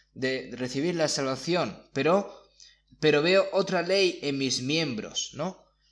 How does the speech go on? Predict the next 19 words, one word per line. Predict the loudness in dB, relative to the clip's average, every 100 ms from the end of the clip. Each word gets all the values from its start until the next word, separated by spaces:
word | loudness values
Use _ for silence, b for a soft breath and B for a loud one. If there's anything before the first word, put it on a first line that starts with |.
| _
Que | -4 0
se | 0
rebela | 2 2 2 0
contra | -2 -2 0
la | 0
ley. | 2 2 2
No | 0 2
es | 2 2
una | 0 -2
ley | -2 0 0
así | 0 0 -2
literal, | -4 -4 -2 -2
sino | -2 -2
es | -2 -2
un | -2 -6 -8 -10 -4
poder, | 0 0
es | 0
una | 0 0
fuerza, | 2 2 0 -8 -14